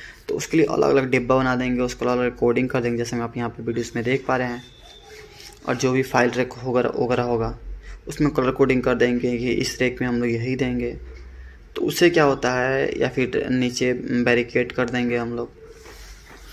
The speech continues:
आ, उसको पेंट करके एरिया बना देंगे कि ये जो मटेरियल है उस एरिया में रहना चाहिए। तो उससे क्या होता है कि एक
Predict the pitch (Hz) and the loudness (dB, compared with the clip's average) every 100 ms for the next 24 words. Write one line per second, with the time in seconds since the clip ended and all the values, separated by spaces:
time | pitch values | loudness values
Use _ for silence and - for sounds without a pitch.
0 | - - - - - 117 123 - - 135 | -16 -14 -14 -6 2 4 4 0 -2 -2
1 | 127 123 123 123 123 123 113 127 127 127 | 0 0 0 -2 0 -2 2 2 2 -2
2 | 123 123 123 123 - 120 117 120 120 117 | -2 -4 -4 -6 -8 -6 -4 -2 -2 -2
3 | 117 117 117 120 - 123 120 117 117 135 | -2 0 0 -2 -6 -4 -4 -2 -2 -2
4 | 131 123 120 - - - - - - - | -2 -6 -6 -10 -18 -20 -20 -20 -20 -10
5 | - 139 - 175 165 160 151 147 147 175 | -6 -6 -2 -2 4 4 4 0 0 -2
6 | 175 | -2